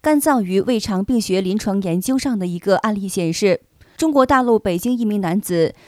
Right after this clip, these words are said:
在十分钟内猛灌一点五升的可口可乐，试图在炎热的天气中降温，但却因为此消化系统出现严重问题而求医，最终是不治身亡。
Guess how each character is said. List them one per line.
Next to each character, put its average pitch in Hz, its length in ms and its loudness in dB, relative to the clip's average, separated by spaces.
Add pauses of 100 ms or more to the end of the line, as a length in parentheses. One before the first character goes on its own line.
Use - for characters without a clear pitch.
(120)
在 247 240 4
十 214 200 0
分 240 180 0
钟 285 160 2
内 262 260 2 (200)
猛 196 260 0
灌 214 320 6
一 294 140 2
点 285 200 2
五 180 140 0
升 233 180 -2
的 208 200 4
可 190 240 -4
口 202 160 -2
可 180 180 -4
乐， 185 280 0 (280)
试 - 180 -4
图 233 220 0
在 247 180 -2
炎 180 240 0
热 269 160 2
的 196 140 -2
天 190 220 -4
气 196 160 -4
中 208 180 -2
降 214 220 0
温， 233 260 2 (100)
但 269 160 6
却 254 140 2
因 269 180 2
为 262 120 2
此 180 340 0
消 214 160 0
化 214 160 -2
系 214 160 -4
统 180 320 0
出 220 140 -2
现 208 200 0
严 175 160 -2
重 220 160 -2
问 240 160 0
题 175 280 -6
而 170 120 -4
求 170 240 -4
医， 226 280 -4 (240)
最 247 160 2
终 247 200 -2
是 180 320 0
不 175 140 2
治 185 160 0
身 202 220 -2
亡。 160 280 0